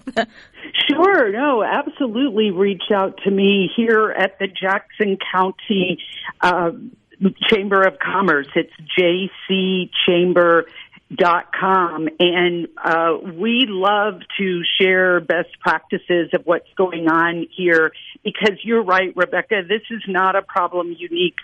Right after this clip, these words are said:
to Jackson County or really even, uh, just Mississippi. This is,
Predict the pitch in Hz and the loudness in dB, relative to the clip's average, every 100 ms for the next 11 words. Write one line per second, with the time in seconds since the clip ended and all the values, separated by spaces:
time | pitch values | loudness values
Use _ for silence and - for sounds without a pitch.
0 | - 190 175 170 - - 185 - 185 175 | -4 0 2 2 0 -6 -6 -2 0 0
1 | 180 170 - - - 175 175 151 180 180 | 0 0 -4 -20 0 2 2 0 0 0
2 | 160 151 175 165 165 156 156 - 160 156 | 0 -2 -2 0 0 0 -6 -2 0 0
3 | 151 - 175 165 170 - 175 160 - 156 | -2 -6 -2 0 0 -2 -2 -2 -2 -10
4 | - - - 147 147 175 185 - 202 | -6 -8 -2 -2 0 0 0 -2 -2